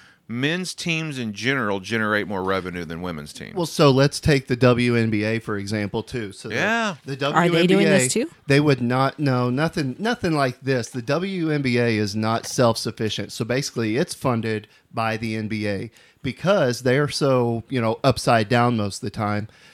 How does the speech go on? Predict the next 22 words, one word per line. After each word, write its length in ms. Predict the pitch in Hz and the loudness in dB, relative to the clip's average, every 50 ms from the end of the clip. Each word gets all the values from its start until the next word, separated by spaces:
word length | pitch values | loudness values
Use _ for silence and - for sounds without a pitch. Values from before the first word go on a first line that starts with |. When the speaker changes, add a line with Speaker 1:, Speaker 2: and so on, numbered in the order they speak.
| - 147 - | -20 -14 -2
Speaker 2:
Their, 300 | - 139 139 143 156 - - | 2 4 6 6 4 2 0
I 40 | 160 | 0
think 220 | 180 - 175 175 - | 0 0 -2 -2 -2
their 220 | 190 185 165 - | -2 -2 -2 -2
average 380 | - 120 120 127 139 135 120 123 | -2 -2 0 2 2 2 2 2
attendance 540 | 113 110 - 127 123 123 123 123 123 - | 0 2 4 4 4 6 4 4 2 0
for 200 | - - 123 113 | -2 0 2 2
a 160 | 110 107 107 104 | 4 2 2 2
W 320 | 113 113 110 113 113 113 | 2 2 2 4 4 4
N 120 | 113 113 | 4 4
B 140 | 110 110 104 | 4 4 4
A 320 | 104 107 110 110 110 110 101 | 4 4 4 4 4 2 0
game 340 | - 220 110 110 110 110 107 | 0 0 0 2 2 0 0
is, 100 | 101 95 | -2 -4
like, 180 | 98 95 - | -4 -6 -4
five 220 | - - 107 104 98 | -2 0 2 2 2
or 80 | 101 | 0
six 280 | 101 - - 107 - - | 0 -2 -4 -6 -6 -4
thousand 500 | - 110 104 101 98 101 104 107 104 101 | -2 0 2 2 2 0 0 -2 -4 -4
fans 420 | - - 104 101 101 107 110 107 | -4 -4 -2 -2 0 -2 -2 -2
compared 480 | - - 113 98 - 120 107 104 101 - | -2 -4 -4 -2 2 2 2 2 2 0
to 360 | - - 110 101 98 101 98 | 0 0 2 2 2 2 0